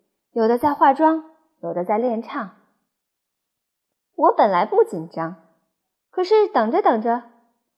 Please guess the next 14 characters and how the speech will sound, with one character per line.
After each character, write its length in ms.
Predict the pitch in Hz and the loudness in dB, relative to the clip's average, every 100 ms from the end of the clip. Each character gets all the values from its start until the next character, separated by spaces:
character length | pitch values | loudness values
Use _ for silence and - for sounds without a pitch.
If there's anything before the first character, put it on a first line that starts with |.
| _ _ | _ _
心 240 | 254 233 | -2 -2
里 160 | 208 - | -2 -4
就 120 | 233 | -8
紧 240 | 226 170 | -8 -10
张 220 | 160 254 | -6 -4
起 160 | 277 240 | -4 -10
来， 240 | 165 220 - _ _ _ _ _ _ _ _ _ | -14 -14 -20 _ _ _ _ _ _ _ _ _
而 140 | 294 | -2
且 180 | 311 285 | 2 2
越 180 | 349 370 | 4 6
来 160 | 254 | 6
越 160 | 240 233 | 6 2
紧 240 | 202 170 | 0 -8
张。 340 | 180 180 220 | -6 -6 -6